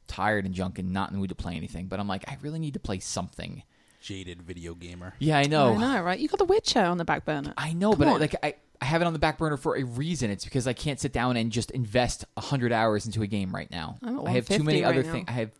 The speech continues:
Speaker 1: too many other games coming out that I want to play in, like, two weeks. So I figured I'm gonna download with Bob's money because he bought me a
Speaker 3: <laughs>
Speaker 1: P S N,
Speaker 2: Yeah.
Speaker 1: uh, P S N code. I was like, "Let me download this Everybody's Gone to the Rapture game that
Speaker 3: Oh,
Speaker 1: everyone's
Speaker 3: cool.
Speaker 1: talking
Speaker 3: Okay.
Speaker 1: about right now."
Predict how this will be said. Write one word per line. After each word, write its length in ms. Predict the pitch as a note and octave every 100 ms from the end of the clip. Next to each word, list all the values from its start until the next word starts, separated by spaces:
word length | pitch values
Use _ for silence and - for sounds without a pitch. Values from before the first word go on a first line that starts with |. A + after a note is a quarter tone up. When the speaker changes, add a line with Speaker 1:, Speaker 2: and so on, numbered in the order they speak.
| -
Speaker 1:
too 160 | -
many 220 | C#3+ C3+ A#2
other 140 | A#2
games 280 | A#2 A#2 G#2
coming 260 | G#2 G2
out 100 | F#2
that 120 | - F#2+
I 60 |
want 340 | G2 G2 G2 -
to 60 |
play 240 | - A2 G2 -
in, 160 | G#2
like, 200 | F#2+ F#2
two 180 | - A2+
weeks. 480 | G#2 G2+ - - - _ _ _ _ _ _ _ _ _ _ _
So 960 | - G2 F#2 F#2 F#2 F2+ F2+ F2+ F#2 F2 -
I 60 | A2+
figured 380 | - A#2 G#2+ G#2+
I'm 120 | - F3
gonna 360 | A#2+ F#2+ F#2 F#2 _
download 600 | - G2+ A2+ A2 A#2 B2+ - _ -
with 260 | G#2+ G2+
Bob's 340 | - G#2 A2+ G#2+
money 300 | A#2 A2 G2+
because 300 | G#2+ G#2+ F#2+
he 80 | G#2
bought 180 | G2+ F#2+
me 100 | G2+
a 40 |
Speaker 3:
<laughs> 0 |
Speaker 1:
P 200 | - A2+
S 120 | G#2
N, 200 | A#2 A2
Speaker 2:
Yeah. 180 | A2 A#2
Speaker 1:
uh, 140 | E2+
P 200 | E2+ B2
S 120 | G#2+ A#2
N 140 | A2
code. 260 | G2+ F2+ F#2+
I 80 |
was 120 | G2+ A2+
like, 160 | B2+
"Let 80 | A3
me 80 | A3+
download 400 | E3 C#3+ B2+ A#2+
this 180 | G#2+ -
Everybody's 460 | A2 A2 G#2 G2+ -
Gone 200 | F#2 F#2
to 80 | -
the 80 |
Rapture 380 | F2 - - -
game 320 | - C2+ C#2+ E2+
that 120 | -
Speaker 3:
Oh, 40 | -
Speaker 1:
everyone's 320 | - F2 E2
Speaker 3:
cool. 60 | -
Speaker 1:
talking 180 | -
Speaker 3:
Okay. 40 | -
Speaker 1:
about 240 | - C2
right 160 | - -
now." 220 | D#2+ D#2+